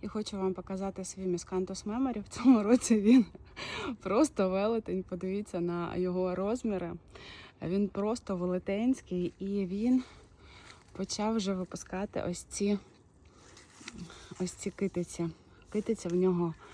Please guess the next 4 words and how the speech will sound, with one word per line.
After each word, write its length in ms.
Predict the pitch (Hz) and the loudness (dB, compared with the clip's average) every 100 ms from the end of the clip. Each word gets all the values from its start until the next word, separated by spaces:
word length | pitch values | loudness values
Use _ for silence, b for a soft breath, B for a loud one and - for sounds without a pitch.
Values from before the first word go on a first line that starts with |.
| B - | B -6
просто 400 | 180 202 - 190 | -2 -2 -2 -4
білосніжного 1300 | 170 160 202 226 208 - 180 175 202 214 196 185 180 | -2 0 2 2 0 0 2 4 4 4 2 4 2
кольору, 480 | 180 175 175 165 160 - | 0 -2 -2 -2 -6 -8
подивіться. 600 | 170 175 175 170 - | -4 -2 -2 -6 -8